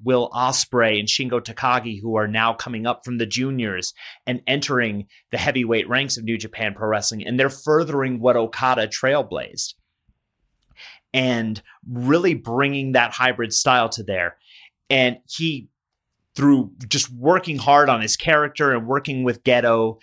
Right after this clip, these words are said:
has become a really good promo. He's busted his ass to learn English. Uh, his psychology is absolutely top notch. He can work a fifteen minute sprint. He can work a sixty minute Broadway,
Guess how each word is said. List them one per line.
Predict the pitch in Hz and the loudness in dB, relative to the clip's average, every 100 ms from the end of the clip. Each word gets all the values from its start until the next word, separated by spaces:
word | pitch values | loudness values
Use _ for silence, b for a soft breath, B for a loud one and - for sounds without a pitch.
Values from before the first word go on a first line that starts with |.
| B | B
has | - 117 - | -2 -2 -2
become | 117 - 113 110 - | -4 0 2 0 -2
a | 110 | 0
really | 104 107 143 151 | 0 0 0 0
good | 131 110 | 0 0
promo. | - 127 120 117 113 110 - b b b | 2 2 4 2 0 -2 -6 b b b
He's | - 113 101 - _ _ - | -6 -4 -4 -6 _ _ 0
busted | 147 151 131 | 0 0 -2
his | 107 104 | -4 2
ass | 113 135 139 - | 4 4 2 2
to | 151 | 4
learn | 123 123 127 | 4 2 0
English. | 135 127 127 120 - - B B B B | 0 2 2 4 4 2 B B B B
Uh, | 117 107 104 104 101 - | 2 4 6 4 2 -4
his | - 135 127 107 - | -14 -4 -2 -2 -2
psychology | - - 117 - 151 143 147 120 131 | 0 2 2 2 4 4 2 0 0
is | 117 - | 0 0
absolutely | 123 127 - 139 92 113 | 0 0 0 -2 -4 -6
top | - 113 101 | -2 0 0
notch. | 104 101 98 - - - B B B B | -2 0 0 -2 -4 -6 B B B B
He | - 131 | -2 0
can | 139 120 | 0 -2
work | 110 120 - | 2 0 0
a | |
fifteen | - 127 - 127 113 | -4 -4 -4 -2 -2
minute | 110 90 | -2 -2
sprint. | - - 151 151 | -4 0 0 0
He | - 127 | -4 -6
can | 120 107 | -6 -4
work | 104 98 | -4 -4
a | |
sixty | - - 147 - 123 | -2 -2 -2 -4 -2
minute | 110 101 82 | -4 -4 -2
Broadway, | 120 123 117 123 120 117 | 2 2 2 0 0 -2